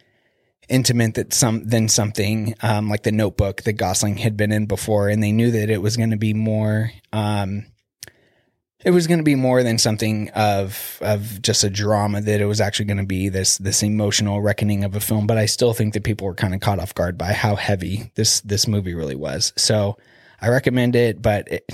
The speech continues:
you know, if I was gonna put an asterisk next to any film on this list, it would probably be Blue, Blue Valentine or Revolutionary Road, just because I think that they are such scary, real portrayals of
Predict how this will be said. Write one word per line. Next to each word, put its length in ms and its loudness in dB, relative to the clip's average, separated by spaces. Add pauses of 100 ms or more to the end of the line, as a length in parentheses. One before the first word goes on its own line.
(160)
you 160 -2
know, 240 -4
if 120 0
I 100 2
was 100 0
gonna 160 2
put 140 -4
an 120 -6
asterisk 640 -2
next 240 -2
to 120 -2
any 320 0 (140)
film 440 0
on 160 0
this 180 2
list, 240 2
it 60 2
would 140 -2
probably 580 -2
be 480 -4 (380)
Blue, 360 0
Blue 240 2
Valentine 580 0 (100)
or 440 0 (420)
Revolutionary 640 0
Road, 480 0
just 260 -4
because 300 -2
I 60 -2
think 220 -6
that 120 -8
they 140 0
are 200 -4 (320)
such 580 -2 (140)
scary, 640 0
real 320 0
portrayals 760 -2 (100)
of 400 0